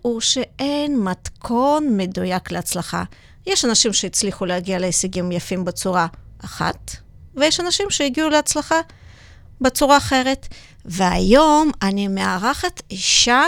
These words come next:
שאני הרבה זמן כבר עוקבת אחריה בפייסבוק.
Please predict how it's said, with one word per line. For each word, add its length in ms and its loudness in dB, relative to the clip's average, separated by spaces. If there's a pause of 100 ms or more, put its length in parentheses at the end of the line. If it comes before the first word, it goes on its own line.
(1160)
שאני 380 2
הרבה 220 4
זמן 260 -2
כבר 220 2
עוקבת 480 0
אחריה 480 2
בפייסבוק. 760 -4